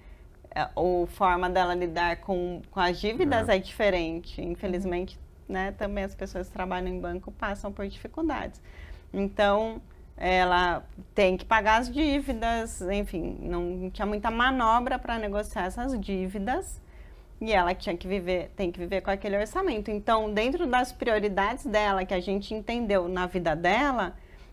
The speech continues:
Speaker 1: a gente fez um orçamento ideal. Olha, o que que é fixo? Ah, a moradia,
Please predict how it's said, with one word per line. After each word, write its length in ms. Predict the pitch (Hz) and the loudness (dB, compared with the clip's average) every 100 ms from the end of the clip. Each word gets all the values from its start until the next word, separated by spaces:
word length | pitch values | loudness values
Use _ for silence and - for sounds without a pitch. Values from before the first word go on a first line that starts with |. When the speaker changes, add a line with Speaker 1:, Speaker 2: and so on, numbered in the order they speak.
| - | -4
Speaker 1:
a 120 | 185 | 0
gente 260 | 196 220 - | 2 2 2
fez 180 | 233 240 | 2 4
um 60 | |
orçamento 760 | 240 247 254 269 240 247 294 349 | 2 2 2 0 2 2 2 2
ideal. 520 | 254 277 285 208 185 | 2 4 4 4 6
Olha, 460 | 190 175 165 151 180 - - - - - - | 6 6 2 -2 -6 -14 -20 -20 -20 -8 2
o 160 | 240 | 2
que 200 | 214 254 | 2 -2
que 100 | - | 2
é 80 | 247 | 2
fixo? 760 | - 240 190 - - 143 185 - - - | 2 -4 -4 -8 -10 -8 -10 -14 -10 0
Ah, 260 | 214 185 175 - | 2 2 0 2
a 80 | |
moradia, 1080 | 196 214 208 196 185 214 233 240 208 170 156 | 6 6 6 2 0 0 0 2 0 0 -4